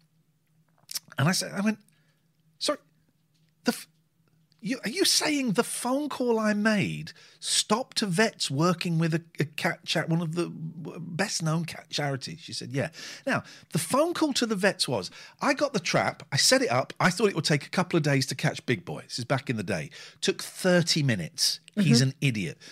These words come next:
Speaker 1: So suddenly, it's Friday evening, it's five o'clock, I've got a cat. I don't know what to do with it. So I phone up the vets that they had told me, and I said,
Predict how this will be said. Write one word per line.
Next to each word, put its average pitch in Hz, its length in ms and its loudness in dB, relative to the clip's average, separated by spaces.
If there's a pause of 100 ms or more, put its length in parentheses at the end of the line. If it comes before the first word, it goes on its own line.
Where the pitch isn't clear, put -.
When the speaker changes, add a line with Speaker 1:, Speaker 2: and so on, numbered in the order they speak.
Speaker 1:
So - 140 0
suddenly, 165 560 2 (200)
it's 151 120 -2
Friday 240 440 0
evening, 127 420 -2
it's - 160 -4
five 226 240 -2
o'clock, 123 320 -2
I've 147 100 0
got 160 140 0
a - 160 -8
cat. 311 200 0 (720)
I 156 80 0
don't 175 140 4
know 160 60 4
what 160 140 -2
to 170 80 0
do 320 200 4
with 165 160 4
it. - 120 -10 (600)
So - 160 0
I 202 60 4
phone 320 440 2
up 269 160 0
the 202 60 4
vets 185 320 0
that - 100 -8
they 175 120 4
had 165 120 2
told 143 320 4
me, 80 300 -10 (1040)
and 147 220 4
I - 20 4
said, 160 300 0